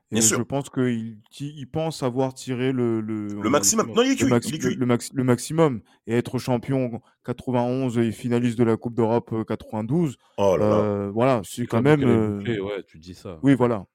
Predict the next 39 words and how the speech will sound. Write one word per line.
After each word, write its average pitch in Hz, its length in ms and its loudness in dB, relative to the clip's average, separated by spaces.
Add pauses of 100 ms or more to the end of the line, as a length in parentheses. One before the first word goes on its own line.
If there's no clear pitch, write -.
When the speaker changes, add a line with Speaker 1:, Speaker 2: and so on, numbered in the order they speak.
Speaker 2:
clairement. 143 280 2
Speaker 1:
Non, 127 60 4
tu 107 100 0
Speaker 2:
Et 120 40 0
Speaker 1:
dis, - 80 -2
Speaker 2:
surtout 135 220 0
que - 120 2
Speaker 1:
tu 135 80 2
Speaker 2:
t-, 151 100 -4
et 135 60 -4
que - 100 -2
tu, 147 220 0
et 143 80 -2
que - 80 -2
tu 135 220 -4
gagnes, 156 240 6
et 123 180 4
tu - 140 -10
gagnes 135 180 2
la, 117 240 2
tu 107 140 -8
gagnes 127 160 0
une 120 80 -6
Coupe 127 120 -12
d'Europe 127 280 2
en 117 60 -2
quatre-vingt-dix. 139 560 -4
Donc, 123 180 -2
du 117 80 -6
coup, 165 180 0
Speaker 3:
Bien - 120 -6
sûr. 92 180 -14
Speaker 2:
c'est - 240 -4
tout, 147 180 -2
c'est 123 240 0
un, 120 200 0
c'est - 200 -6
un, 117 400 -2
c'est - 160 -12